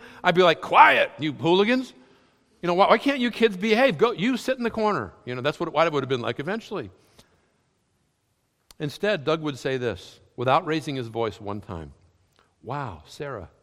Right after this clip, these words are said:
that's excellent, the way that you're sitting up and paying attention.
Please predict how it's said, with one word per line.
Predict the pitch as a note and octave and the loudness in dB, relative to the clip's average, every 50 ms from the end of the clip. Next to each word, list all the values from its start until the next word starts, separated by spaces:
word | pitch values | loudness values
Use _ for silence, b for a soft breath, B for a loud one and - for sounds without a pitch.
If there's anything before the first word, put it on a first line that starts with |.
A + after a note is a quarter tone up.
| _ _ _ _ _ _ _ _ _ _ _ _ _ _ _ _ _ _ _ | _ _ _ _ _ _ _ _ _ _ _ _ _ _ _ _ _ _ _
that's | - F3 F#3 - - - | -10 -10 -10 -10 -14 -14
excellent, | D#3 F#3 - - - C3+ G#2+ F#2 F2+ - _ _ - | -14 -14 -14 -16 -16 -16 -14 -14 -16 -18 _ _ -14
the | B2+ | -10
way | B2+ C3+ B2+ | -8 -8 -8
that | A#2+ B2 - A#2+ | -8 -10 -12 -14
you're | A#2 | -14
sitting | - - D3 C#3+ C#3 A#2+ A#2+ | -10 -8 -8 -6 -6 -8 -8
up | C#3+ C#3+ - | -8 -10 -12
and | A2 G#2 | -12 -10
paying | B2 A#2+ A#2+ A2+ | -10 -10 -8 -10
attention. | G#2 - B2+ B2+ B2 - C#3+ C#3 | -10 -12 -14 -14 -12 -14 -14 -16